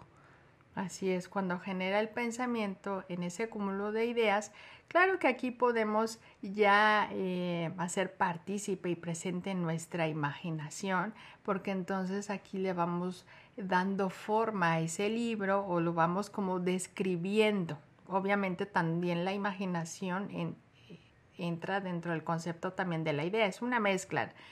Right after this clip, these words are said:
Por eso decimos que intentamos desmenuzarlo porque todo va de manera conjunta. Entonces ese pensamiento ya va tomando forma. Es un libro, eh, de tantas hojas, es un libro morado, tiene un título,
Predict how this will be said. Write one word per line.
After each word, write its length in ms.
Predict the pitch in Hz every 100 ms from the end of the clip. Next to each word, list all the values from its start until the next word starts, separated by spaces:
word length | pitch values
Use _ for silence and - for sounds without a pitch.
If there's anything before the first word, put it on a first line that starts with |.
| - -
Por 120 | 208
eso 160 | 190 226
decimos 360 | 202 202 202
que 120 | 202
intentamos 640 | 190 190 190 190 190 208 208
desmenuzarlo 840 | 190 185 175 175 180 190 196 214
porque 260 | 202 190 190
todo 300 | - 208 202
va 260 | 196 208 - - - - -
de 80 | 214
manera 500 | 190 196 196 202 214
conjunta. 680 | 214 185 - 233 220 - - - - - - -
Entonces 580 | 185 175 190 190 208 226
ese 240 | 226 269
pensamiento 880 | 262 240 220 208 185 214 208 196 202
ya 160 | 190 185
va 200 | 185 -
tomando 480 | 202 175 175 170
forma. 460 | 170 214 226 185 147
Es 260 | - 175 -
un 180 | 226 226
libro, 720 | 233 233 226 220 220 220 214 - - - -
eh, 520 | 220 202 190 185 180 - -
de 120 | 190
tantas 580 | 170 170 165 165 185 -
hojas, 800 | 254 254 254 247 247 240 240 -
es 180 | 190 -
un 140 | 185
libro 280 | 175 170 165
morado, 800 | 170 180 202 233 240 233 233 233
tiene 360 | 233 175 175 175
un 120 | 170
título, 920 | - 214 226 226 226 214 208 202